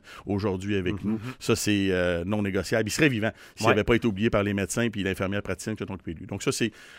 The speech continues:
Speaker 1: on a envoyé une mise en demeure en octobre dernier.
Speaker 2: Par rapport à son cancer.
Speaker 1: Exactement.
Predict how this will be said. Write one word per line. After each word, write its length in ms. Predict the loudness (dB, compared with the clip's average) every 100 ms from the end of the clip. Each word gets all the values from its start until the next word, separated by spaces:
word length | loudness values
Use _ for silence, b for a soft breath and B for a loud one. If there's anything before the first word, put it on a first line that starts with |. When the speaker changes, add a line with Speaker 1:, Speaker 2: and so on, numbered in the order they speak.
| B
Speaker 1:
on 120 | 4
a 40 | 6
envoyé 200 | 6 6
une 80 | 4
mise 160 | 4
en 100 | 4
demeure 400 | 2 4 4 2
en 100 | 0
octobre 320 | -4 -2 -2
dernier. 200 | 0 2
Speaker 2:
Par 100 | 6
rapport 260 | 6 6 6
à 60 | 4
son 160 | 2
cancer. 340 | 2 4 10 10
Speaker 1:
Exactement. 560 | 10 6 6 0 0